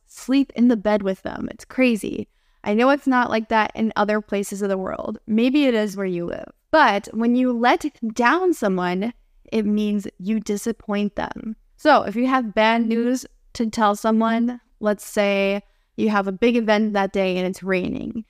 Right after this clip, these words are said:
you might say, "I'm sorry to let you down, but it's raining outside." This means, "I'm sorry to disappoint you." Now, if someone does something to disappoint you, you can say, "You really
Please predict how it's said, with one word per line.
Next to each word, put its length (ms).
you 120
might 300
say, 280
"I'm 160
sorry 480
to 140
let 240
you 220
down, 540
but 340
it's 180
raining 440
outside." 540
This 180
means, 200
"I'm 140
sorry 300
to 120
disappoint 640
you." 340
Now, 260
if 160
someone 640
does 260
something 380
to 80
disappoint 500
you, 340
you 100
can 160
say, 160
"You 320
really 480